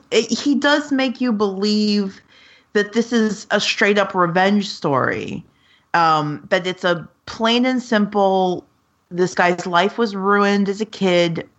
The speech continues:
by this other guy, and ever since then he's bent on revenge. And, and you kind of go with that, and it, you kind of believe that for a good part of the story.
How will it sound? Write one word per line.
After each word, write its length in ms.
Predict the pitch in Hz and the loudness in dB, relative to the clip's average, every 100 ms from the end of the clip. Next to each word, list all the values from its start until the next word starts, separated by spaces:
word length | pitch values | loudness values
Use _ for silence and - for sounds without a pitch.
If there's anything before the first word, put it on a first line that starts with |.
| - 160 | -14 -2
by 560 | 160 160 165 180 196 - | 2 4 2 0 -2 -6
this 180 | 190 208 | -8 -4
other 220 | 202 196 190 | -4 -2 -2
guy, 560 | 151 147 147 147 143 143 _ _ _ _ _ - | 2 2 2 0 -2 -10 _ _ _ _ _ -2
and 240 | 180 180 - | -2 -2 -2
ever 220 | 196 190 | 0 0
since 340 | 208 - 196 - | -2 -4 -6 -4
then 200 | 185 170 | -2 -2
he's 260 | 165 165 - | -2 -6 -6
bent 360 | 135 165 165 | 0 0 2
on 180 | 151 151 | 2 2
revenge. 840 | 143 147 147 123 110 - - - _ _ _ _ _ - | 2 2 2 0 -4 -12 -16 -18 _ _ _ _ _ 0
And, 380 | 202 196 196 - - | 2 2 -2 -6 -4
and 200 | 202 208 | -2 -2
you 140 | 220 | -4
kind 380 | 208 - 233 247 | -6 -2 -2 0
of 180 | 240 165 | -4 -2
go 220 | 196 247 | 0 2
with 220 | 294 294 | 0 -2
that, 420 | 196 180 180 185 - | 0 2 2 -2 -4
and 200 | 175 170 | -8 -6
it, 180 | 165 - _ _ _ _ _ - | -8 -12 _ _ _ _ _ -10
you 120 | 185 | -10
kind 280 | - 180 180 | -4 0 0
of 160 | 165 | 0
believe 460 | 180 170 160 196 220 | -2 -4 -2 -2 -2
that 420 | 202 160 160 160 - | 0 0 0 -4 -8
for 640 | - 156 151 147 147 - _ _ - | -2 0 2 0 -2 -8 _ _ -10
a 80 | 151 | -6
good 280 | 143 214 - | -2 -2 -2
part 320 | - 175 175 | -2 0 0
of 120 | 147 | -4
the 100 | 147 | -8
story. 760 | - 175 196 185 156 147 160 | -6 -2 2 2 2 0 -4